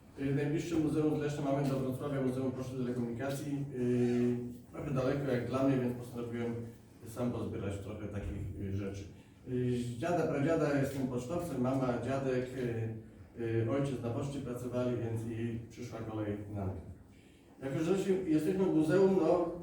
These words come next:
y, trzeba było zebrać trochę eksponatów i tak, y, żartobliwie najstarszym eksponatem to tutaj jestem, y, ja. <laughs>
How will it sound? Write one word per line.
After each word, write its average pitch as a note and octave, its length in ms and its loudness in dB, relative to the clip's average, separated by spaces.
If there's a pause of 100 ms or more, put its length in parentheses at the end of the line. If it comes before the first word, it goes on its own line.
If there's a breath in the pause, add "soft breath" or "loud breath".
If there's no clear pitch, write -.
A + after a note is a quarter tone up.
(200)
y, E3 40 -4
trzeba D#3 160 2
było E3 180 4
zebrać D#3+ 320 2
trochę D#3 200 0
eksponatów C#3+ 580 0
i - 40 -4
tak, B2 120 -2 (720 loud breath)
y, C#3 380 4
żartobliwie D#3+ 540 2
najstarszym D#3 560 4
eksponatem C#3 540 0
to C3 100 -2
tutaj C3 320 -2
jestem, C3 360 2
y, A2+ 480 0 (140)
ja. G2+ 220 -2
<laughs> - 60 -10